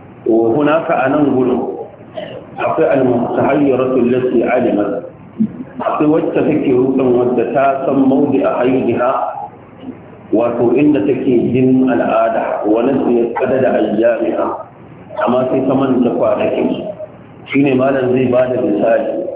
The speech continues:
ta san farkon wata take yin jinin al'ada ko ƙarshe, amma ta manta in jinin ya zo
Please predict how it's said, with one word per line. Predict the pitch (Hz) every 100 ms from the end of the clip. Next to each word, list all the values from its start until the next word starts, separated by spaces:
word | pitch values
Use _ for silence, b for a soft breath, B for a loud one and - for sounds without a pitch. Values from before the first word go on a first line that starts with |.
| - - - - - -
ta | 139 139 160
san | 147 147 151 147 147 - - - - - - -
farkon | 147 156 156 147
wata | 151 151 123 135
take | 120 127
yin | 123 135 127 123 123 127 127
jinin | 131 131 131
al'ada | 117 127 127 127 - 120
ko | 120 120
ƙarshe, | 107 - - - 117
amma | 120 120 131 131 -
ta | 139 139
manta | 139 127 123
in | 127 135 139
jinin | 139 135 123
ya |
zo | 120